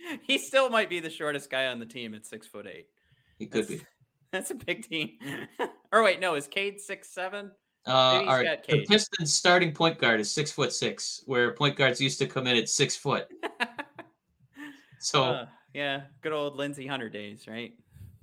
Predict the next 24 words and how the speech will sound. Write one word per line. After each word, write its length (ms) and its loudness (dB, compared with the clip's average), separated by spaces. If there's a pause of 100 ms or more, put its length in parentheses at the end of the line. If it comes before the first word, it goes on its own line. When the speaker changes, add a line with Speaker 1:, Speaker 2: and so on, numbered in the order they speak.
(260)
Speaker 2:
Yeah, 240 0
I 100 4
mean, 160 4
Chris 200 0
Paul. 580 6
I 60 -4
mean, 100 2
the 100 2
point 300 4
guard 320 4
himself 580 6
is 120 -4
only 160 0
six 260 -6
foot. 280 -6 (180)
So 320 -10 (340)
Speaker 1:
<laughs> 680 -12
Speaker 2:
anyway, 260 -2 (760)
um, 420 4 (1200)
yeah, 440 4
I, 200 6
Speaker 1:
Uh, 60 -8
Speaker 2:
I 120 4
just, 420 0